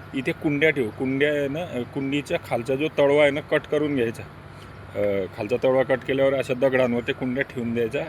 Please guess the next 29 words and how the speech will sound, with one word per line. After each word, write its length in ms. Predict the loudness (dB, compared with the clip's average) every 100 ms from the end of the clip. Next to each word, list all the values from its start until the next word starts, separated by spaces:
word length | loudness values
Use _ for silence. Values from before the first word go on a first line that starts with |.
| -10
अ, 320 | -12 -8 -8 -8
ते 40 | -6 0
करायचा 260 | 2 2
आहे 100 | 0
तो 60 | -2
प्रयोग. 360 | -2 0 0 -2 -14 -20 -18 -18 -8
आणि 120 | -2
म्हणजे 180 | 0 0
कुंडीत 340 | -2 -4 -2 -4
झाड 220 | -2 2
लावायचं 460 | 4 2 0 -4
आणि 100 | -6
त्याच्या 200 | -8 -6
मुळ्या 260 | -4 -2 -2
आहे 80 | -2
ना, 60 | -4
थोड्याफार 340 | -2 -2 0 0
या 100 | -2
मा-, 880 | -4 -4 -4 -8 -18 -18 -18 -4 4
दगडांमध्ये 520 | 8 8 6 2 0
सुद्धा 260 | -2 -2
जातील, 300 | 0 0 -2
म्हणजे 200 | -6 -4
वरती 300 | -2 -2 -4
कुंडीवर 420 | -8 -6 -4 -2 -4
आपण 220 | -4 -6
भाजीपाला 400 | -6 -6 -4 -2
लावायचा 400 | 0 0 -2 -6 -8 -16 -20 -20 -18 -12 -8
आणि 140 | -8